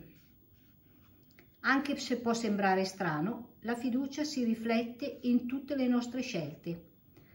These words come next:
le relazioni che costruiamo, il lavoro che scegliamo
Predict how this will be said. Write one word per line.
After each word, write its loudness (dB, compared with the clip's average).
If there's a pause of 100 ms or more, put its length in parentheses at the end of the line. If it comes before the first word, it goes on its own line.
(480)
le 4
relazioni 4
che 0
costruiamo, 0
il 2
lavoro 2
che -4
scegliamo -2